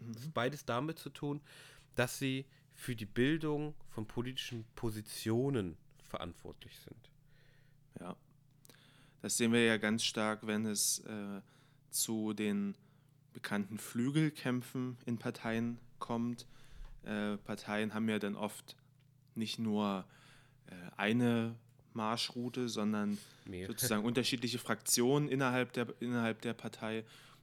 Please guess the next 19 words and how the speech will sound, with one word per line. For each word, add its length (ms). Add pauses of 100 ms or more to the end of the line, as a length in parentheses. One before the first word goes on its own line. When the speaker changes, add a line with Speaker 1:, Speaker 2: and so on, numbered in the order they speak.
(220)
Speaker 2:
die 380
unterschiedlich 960 (140)
ausgerichtet 680
sind. 200
Meistens, 640
äh, 260 (340)
orientiert 480
sich 160
dann 160
an, 280 (460)
das 200
dann 180
an 160
liberal 840
versus, 480
äh, 220 (140)
konservativer 800
zum 140
Beispiel. 440